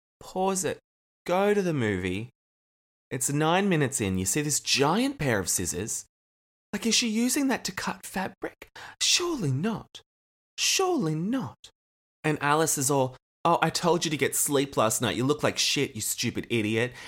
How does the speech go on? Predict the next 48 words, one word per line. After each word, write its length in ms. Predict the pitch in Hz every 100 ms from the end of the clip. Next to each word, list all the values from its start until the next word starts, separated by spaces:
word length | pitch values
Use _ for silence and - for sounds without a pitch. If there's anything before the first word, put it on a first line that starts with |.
| - -
And 260 | 131 123
then 120 | 123
she's 180 | 120 120
like, 140 | 123 139
"Oh, 40 |
I'm 120 | 120
gonna 160 | 120 120
have 160 | -
to 60 | -
spend 240 | - 98 -
hours 420 | 107 107 101 90
putting 260 | - 95 95
makeup 340 | 95 90 -
on 100 | 92
you, 120 | 82
Bella." 400 | 78 80 73 82 - - - -
And 220 | 123 120
then 260 | 127 117 123 - -
<laughs> 200 | - -
she 160 | -
puts 200 | - -
barely 500 | - 82 82 80 -
anything 400 | 90 78 76 73
on 140 | 64 -
her. 160 | - - _ _ _ _ _ _ -
They 220 | 135 165 156
act 340 | 160 - -
like 180 | 180 147
it's 140 | -
some 200 | 143 123
masterpiece. 680 | 107 101 110 123 110 87 -
Alice 300 | 113 107 104
is 140 | 107 107
like, 220 | 98 - - - -
"Look 160 | 202 208
at 80 |
my 120 | 170 151
masterpiece." 720 | 160 160 165 170 143 113 -
It's 220 | 131 -
just 220 | 147 -
a 40 | 117
little 240 | 110 139
bit 140 | 135 113
of 80 |
lipstick, 520 | 90 - - 87 - -
maybe 360 | 107 123 131
a 20 |
s-, 260 | 92 -